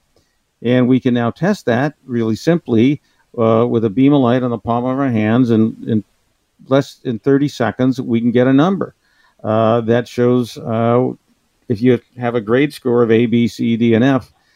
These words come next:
I will tell you that most people, uh, have a D and F, eighty percent. Uh, the top two percent of the population may get an A, uh, an A minus, a regular A, or an A plus. Uh, so, but, and that gives you the best chance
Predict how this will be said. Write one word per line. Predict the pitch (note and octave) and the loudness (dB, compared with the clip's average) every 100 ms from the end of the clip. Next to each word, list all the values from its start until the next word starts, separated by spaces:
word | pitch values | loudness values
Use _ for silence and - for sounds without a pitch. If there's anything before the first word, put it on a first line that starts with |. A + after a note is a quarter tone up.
| _ _ | _ _
I | G2+ A2 | 0 2
will | A2+ | 2
tell | G#2+ B2+ | 0 0
you | C3+ B2+ | 2 2
that | A#2 | 2
most | A#2+ B2+ - | 0 -2 -2
people, | C3 B2+ A#2+ _ _ _ _ - | -4 -4 -8 _ _ _ _ -4
uh, | G#2+ G#2 G#2 | 0 2 0
have | A#2+ A#2 | 0 -2
a | |
D | G#2 A#2+ | 0 0
and | A2 | -2
F, | G#2 C3+ D3 | -4 -6 -4
eighty | A2+ G#2+ | -4 -2
percent. | G2+ - D3 F3+ - _ _ _ _ | -4 -2 0 -2 -4 _ _ _ _
Uh, | G#2+ G#2+ G#2+ G#2+ | -4 -2 0 0
the | G2+ | -2
top | - C3 B2 - | -2 -2 -2 -4
two | C#3 | -6
percent | A#2+ - B2+ | -6 -6 -4
of | A#2 | -2
the | |
population | A2 A#2+ A#2+ A#2 A2 B2+ - C#3 B2 | -2 -2 -2 -2 0 -2 -2 -2 0
may | A#2 A#2+ A#2+ | -2 -4 0
get | A2+ G#2 | -2 0
an | G2+ | -2
A, | G#2+ B2 D3 C#3+ _ _ _ _ | 0 0 0 -4 _ _ _ _
uh, | G#2+ G2+ | -8 -6
an | G#2 | -2
A | G2+ G2 | 0 0
minus, | G#2 A#2 C3+ - | 2 2 2 0
a | A2 F#2+ F#2+ F#2 | -6 -4 -4 -2
regular | A#2+ A#2+ A#2 | -2 0 2
A, | A#2+ C#3 | 2 2
or | C3 | 0
an | A2+ | 0
A | G#2+ | 0
plus. | - - C#3 D3 - _ _ _ _ _ _ | -2 -2 0 0 -4 _ _ _ _ _ _
Uh, | A2+ A2+ A2+ A2+ A2+ A#2 B2+ - _ | -4 0 2 2 0 -2 -8 -20 _
so, | - - B2+ C3+ - _ - | -8 0 0 0 -10 _ -4
but, | A2+ | -4
and | - A#2 | -2 0
that | C3 D#3 | 0 2
gives | C#3+ C3 A#2 | 2 2 2
you | B2 | 0
the | |
best | A#2 B2+ A#2+ - | 0 0 0 -4
chance | - A#2+ C3 - | -4 -2 -2 -6